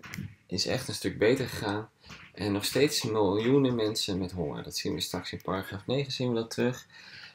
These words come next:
En, eh, het probleem is dat, eh, de voedselproductie gaat niet zo snel omhoog als de bevolkingsgroei. Dat zien we straks in paragraaf drie weer terug.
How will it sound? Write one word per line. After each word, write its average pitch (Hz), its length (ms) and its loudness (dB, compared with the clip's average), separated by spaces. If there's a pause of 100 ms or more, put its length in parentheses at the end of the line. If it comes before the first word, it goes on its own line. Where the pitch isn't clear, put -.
(100)
En, 104 420 2
eh, 87 160 0
het 85 120 0
probleem 110 600 2
is 85 300 0
dat, - 420 0
eh, 95 240 -4 (600)
de 98 180 -4
voedselproductie 98 760 -2
gaat - 240 -6
niet 196 200 0
zo 127 80 -2
snel 107 280 -2
omhoog 92 460 -2
als - 200 -8
de - 60 -10
bevolkingsgroei. 160 800 2
Dat - 160 -6
zien 95 140 -2
we 87 60 -2
straks - 320 -4
in 90 180 -10
paragraaf - 320 -6
drie 156 200 0
weer 151 120 0
terug. - 340 -2